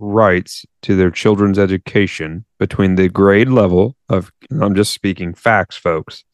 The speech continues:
'Cause if you haven't read the bill, go read the bill.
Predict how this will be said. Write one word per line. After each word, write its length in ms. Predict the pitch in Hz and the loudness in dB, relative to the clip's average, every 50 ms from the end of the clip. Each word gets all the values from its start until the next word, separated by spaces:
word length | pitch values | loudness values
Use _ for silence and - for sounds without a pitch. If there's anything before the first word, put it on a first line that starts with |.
| _ _ _ _ _ _ _ _ _ _ _ _ _ _ _ _ _ _ _ _ _ _ _ _ _ - | _ _ _ _ _ _ _ _ _ _ _ _ _ _ _ _ _ _ _ _ _ _ _ _ _ -2
'Cause 180 | - 90 87 | -2 0 0
if 140 | 87 78 - | -2 -4 -2
you 100 | - 92 | -2 0
haven't 220 | 92 95 95 104 98 | 0 2 2 2 2
read 180 | 104 101 98 | 2 2 2
the 80 | 98 92 | 0 0
bill, 380 | 98 107 101 90 82 85 - _ - | 2 2 2 2 0 0 -4 _ 0
go 100 | - 95 | 2 2
read 300 | 92 90 90 90 85 - | 4 4 2 0 0 -4
the 80 | - | -4
bill. 420 | - - 95 90 82 73 76 - | 0 2 2 2 0 -2 -6 -12